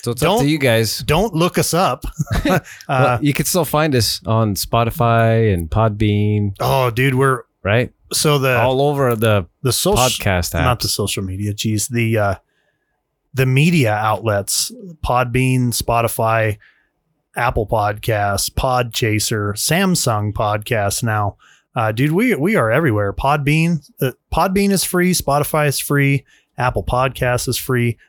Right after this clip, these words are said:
Speaker 2: Podchaser is free. All those are free. We're on Google Podcasts. You can actually, if you have an Alexa, you can ask, "Where's American Dudocracy?" And they'll pull up episodes and play it for you.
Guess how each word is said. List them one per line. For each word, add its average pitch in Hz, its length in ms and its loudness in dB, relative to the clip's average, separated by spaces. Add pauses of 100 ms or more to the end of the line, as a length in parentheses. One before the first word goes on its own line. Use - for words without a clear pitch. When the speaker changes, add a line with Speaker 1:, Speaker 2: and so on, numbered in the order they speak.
(140)
Speaker 2:
Podchaser 135 480 0
is 117 100 -2
free. 120 360 -2 (440)
All 185 260 0
those 165 260 0
are 131 60 0
free. 151 240 -2
We're 135 140 2
on 123 140 0
Google 135 280 2
Podcasts. 139 600 0
You 139 100 2
can 123 180 0
actually, 123 460 0
if 120 240 0
you 120 100 0
have 151 200 2
an 135 80 0
Alexa, 127 540 0
you 135 140 2
can 117 140 -2
ask, 127 320 0 (360)
"Where's 135 240 0
American 190 320 0
Dudocracy?" 190 540 0
And 98 100 -2
they'll 107 120 0
pull 135 220 0
up 143 160 0
episodes 156 440 0
and 143 180 0
play 175 180 2
it 127 100 -2
for 104 200 -4
you. 101 120 -4